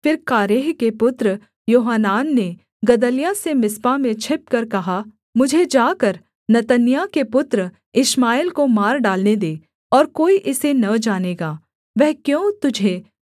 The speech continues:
मार डाले, और जितने यहूदी लोग तेरे पास इकट्ठे हुए हैं, वे क्यों तितरबितर हो जाएँ, और बचे हुए यहूदी क्यों नाश हो?"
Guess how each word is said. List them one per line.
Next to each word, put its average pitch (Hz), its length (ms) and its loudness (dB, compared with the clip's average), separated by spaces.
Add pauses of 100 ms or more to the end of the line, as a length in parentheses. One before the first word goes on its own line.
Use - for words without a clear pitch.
(100)
मार 202 260 2
डाले, 170 420 -4 (340)
और 262 120 4
जितने 294 400 -2
यहूदी 247 500 0
लोग 190 300 -2 (280)
तेरे 320 260 2
पास 302 340 -4
इकट्ठे 220 440 -2
हुए 214 320 0
हैं, 185 360 -4 (420)
वे 285 140 4
क्यों 359 280 -2
तितरबितर 269 680 0
हो 226 200 0
जाएँ, 185 380 -4 (340)
और 240 100 4
बचे 254 320 0
हुए 339 200 -2
यहूदी 226 500 -2 (340)
क्यों 311 220 2
नाश 240 380 -4
हो?" 175 340 -4